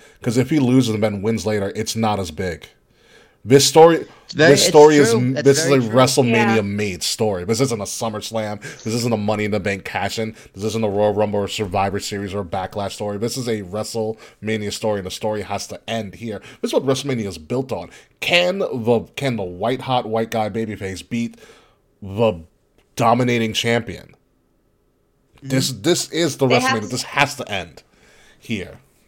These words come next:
Speaker 3: They have to split the titles then by Su-, Sunday.
Speaker 1: I don't think they will.
Speaker 3: Because I,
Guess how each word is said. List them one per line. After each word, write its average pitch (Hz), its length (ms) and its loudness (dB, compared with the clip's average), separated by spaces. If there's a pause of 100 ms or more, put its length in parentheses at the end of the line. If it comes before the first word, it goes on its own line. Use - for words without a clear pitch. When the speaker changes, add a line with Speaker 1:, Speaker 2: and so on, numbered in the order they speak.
Speaker 3:
They 254 100 -4
have 285 240 -4
to 302 80 -16
split - 240 -12
the 240 80 -12
titles 208 440 -8
then 190 200 -12
by 180 380 -8
Su-, - 160 -10 (140)
Sunday. - 120 -16
Speaker 1:
I - 120 0
don't 104 260 -6
think 104 240 -8
they 98 240 -4
will. 101 160 0
Speaker 3:
Because 190 240 0 (100)
I, 208 420 0